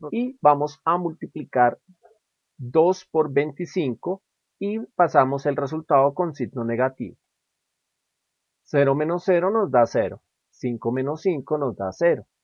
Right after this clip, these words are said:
Eso significa que tenemos que el dividendo es cincuenta, el divisor veinticinco,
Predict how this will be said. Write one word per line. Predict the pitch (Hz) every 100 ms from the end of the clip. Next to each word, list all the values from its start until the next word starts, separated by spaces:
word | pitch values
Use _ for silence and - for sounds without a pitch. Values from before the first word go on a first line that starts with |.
| _ -
Eso | 139 170
significa | 147 175 160 151 143 147
que | 160
tenemos | 165 160 123 101 _
que | 127 123
el | 120
dividendo | 120 117 120 127 160 214
es | 180 139
cincuenta, | 127 113 113 92 _ _ _ _ _ _ _
el | 160 165
divisor | 170 190 196 175 139 143
veinticinco, | 117 107 - 123 220 196 -